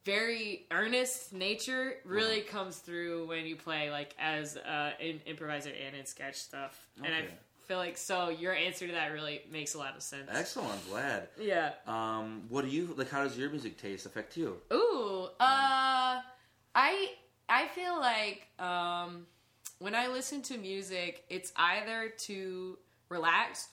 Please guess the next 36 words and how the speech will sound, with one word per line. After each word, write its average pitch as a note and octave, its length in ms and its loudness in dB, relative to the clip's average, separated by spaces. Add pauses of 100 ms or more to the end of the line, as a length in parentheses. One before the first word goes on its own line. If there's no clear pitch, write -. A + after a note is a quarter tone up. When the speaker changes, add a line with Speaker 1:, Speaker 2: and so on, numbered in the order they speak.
Speaker 1:
or F#3+ 180 2
to F#3 40 -4
pump F3+ 240 -6
me D#3 140 -6
up. - 200 -8
There's, F3 180 -6
like, D#3+ 220 -4
very G3+ 220 0
little G#3 220 -4
in E3+ 160 -6
between. D3+ 420 -10 (140)
Speaker 2:
Okay. G#2+ 260 -6
Speaker 1:
I F#3 100 8
hardly A3+ 520 0
ever G3+ 420 -2 (440)
listen F#3+ 260 -4
to F#3 60 -8
music E3+ 380 -8
just D#3+ 340 -2
in, D#3+ 180 -8
like, D3 340 -6 (1080)
idle D#3 440 2
times. C#3 500 -8
Like, C#3+ 220 -4
I D#3+ 200 2
would D#3 120 -2
say D#3+ 320 -2
I - 40 -4
listen D#3 280 -6
to D#3 40 -8
more D3+ 160 -6
podcasts F#3+ 880 -4
at A3+ 180 -4
that A#3 220 -2
point. B3 300 -6
Speaker 2:
Uh-huh. F#3+ 280 -8